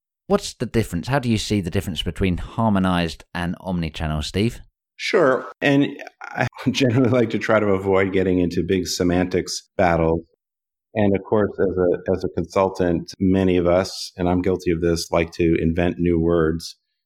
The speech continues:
Speaker 2: and they may or may not be substantively different.
Speaker 1: <laughs>
Speaker 2: I, I do believe there's a substantive difference. And I'll, I'll just say, just by way of background,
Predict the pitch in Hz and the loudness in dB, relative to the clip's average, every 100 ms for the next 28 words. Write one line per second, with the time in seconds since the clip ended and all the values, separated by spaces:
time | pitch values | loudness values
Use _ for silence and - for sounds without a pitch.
0 | _ 90 85 85 87 87 85 85 87 85 | _ -2 0 2 2 2 2 2 2 0
1 | 80 73 85 80 82 76 69 71 78 80 | -2 -2 -2 -4 -4 -4 -4 -4 -2 -4
2 | - 69 - - - 175 - 196 208 - | -2 -6 -8 -20 -2 0 2 0 0 -2
3 | 208 - 196 - 127 - 120 147 139 113 | -4 -6 -10 -2 0 0 2 2 4 2
4 | 98 95 82 82 - 82 90 82 87 80 | 4 0 -2 -4 -2 -2 -4 -2 -2 -2
5 | - 85 80 76 78 - 95 85 85 101 | -4 -2 -2 0 -2 -4 -2 0 0 0
6 | 107 113 117 98 85 - 87 87 85 78 | -2 0 0 0 -2 -2 0 2 2 0
7 | 85 87 - 85 78 78 76 | 0 0 0 0 2 0 -2